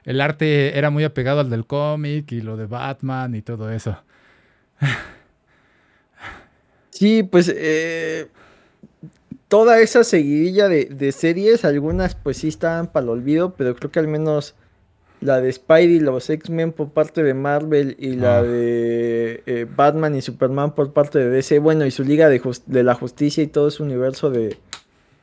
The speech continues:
Speaker 2: de, eh, Paul Dini, si no me equivoco, se
Speaker 1: Ajá,
Speaker 2: llama, y
Speaker 1: sí.
Speaker 2: Bruce Timm. Eh, creo que tenían ahí un, un estándar bastante alto y hizo que una generación como la nuestra, pues, hiciera fan de todos esos personajes, ¿no?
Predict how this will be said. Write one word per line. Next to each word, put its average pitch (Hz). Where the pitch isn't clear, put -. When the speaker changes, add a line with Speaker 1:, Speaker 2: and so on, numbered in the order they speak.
Speaker 2:
de, 120
eh, -
Paul 139
Dini, 190
si 135
no 127
me 131
equivoco, 143
se -
Speaker 1:
Ajá, 120
Speaker 2:
llama, 233
y -
Speaker 1:
sí. 117
Speaker 2:
Bruce 139
Timm. 226
Eh, 62
creo 156
que 127
tenían 151
ahí 151
un, 147
un 147
estándar 147
bastante 143
alto 151
y 143
hizo 139
que -
una 147
generación 127
como 143
la 113
nuestra, 135
pues, -
hiciera 135
fan 131
de 127
todos 127
esos 127
personajes, -
¿no? 170